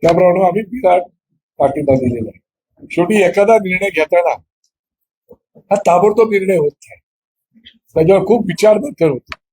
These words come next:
आणि मग निर्णय होतो. आणि माझी अशी भावना आहे, नेता हाच आपला विचार आहे, नेता हाच आपलं धोरण आहे आणि नेता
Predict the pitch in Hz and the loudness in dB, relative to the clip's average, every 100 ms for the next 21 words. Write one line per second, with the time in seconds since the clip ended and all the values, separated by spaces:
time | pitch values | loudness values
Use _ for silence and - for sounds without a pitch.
0 | _ _ _ _ - 147 156 214 220 190 | _ _ _ _ -6 -2 0 2 2 0
1 | 170 170 135 - - _ _ _ _ _ | 0 0 0 -6 -20 _ _ _ _ _
2 | _ - 156 185 185 175 156 - _ _ | _ -4 0 2 2 0 -4 -12 _ _
3 | _ _ _ _ _ _ - 160 175 208 | _ _ _ _ _ _ -2 0 2 0
4 | 180 190 143 165 190 - - _ _ _ | 0 0 0 2 0 0 -4 _ _ _
5 | _ _ _ _ _ _ _ _ _ _ | _ _ _ _ _ _ _ _ _ _
6 | _ _ _ _ _ _ - - _ _ | _ _ _ _ _ _ -20 -20 _ _
7 | _ _ 147 156 180 175 196 170 202 190 | _ _ -2 2 2 2 4 4 4 2
8 | 190 185 175 185 180 196 208 _ _ _ | 2 -2 -2 -2 2 0 -2 _ _ _
9 | _ _ _ _ _ _ _ 143 165 180 | _ _ _ _ _ _ _ -4 0 0
10 | 185 190 147 202 190 185 185 147 143 170 | 2 2 2 2 2 0 -2 -4 0 2
11 | 185 226 - _ _ _ _ _ 151 170 | 2 -2 -10 _ _ _ _ _ -4 -4
12 | 165 170 165 185 | 0 0 2 2